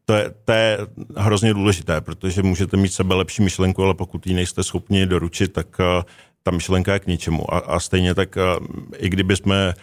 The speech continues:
vyvinuli super skvělou aplikaci, eh, tak pokud, eh, nedokážeme ji nějakým, nějakým způsobem, eh, seedovat, eh, nem-, nebo vlastně aktivizovat ty uživatele, aby, aby ji využili naplno,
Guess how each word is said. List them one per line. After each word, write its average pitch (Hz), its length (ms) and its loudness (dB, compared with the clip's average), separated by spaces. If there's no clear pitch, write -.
vyvinuli 95 720 2
super 95 500 -4
skvělou 95 540 0
aplikaci, 92 720 0
eh, - 440 -8
tak - 220 -6
pokud, 95 420 -2
eh, 98 40 4
nedokážeme 92 920 0
ji 92 120 -2
nějakým, 90 420 -2
nějakým 90 300 -2
způsobem, 92 840 0
eh, 76 40 -4
seedovat, 92 720 -2
eh, 82 300 -2
nem-, 90 220 -2
nebo 85 280 0
vlastně 87 340 -2
aktivizovat 90 720 0
ty 98 120 -2
uživatele, 92 580 2
aby, 85 440 2
aby 82 720 0
ji 85 200 -2
využili 95 560 2
naplno, 87 480 0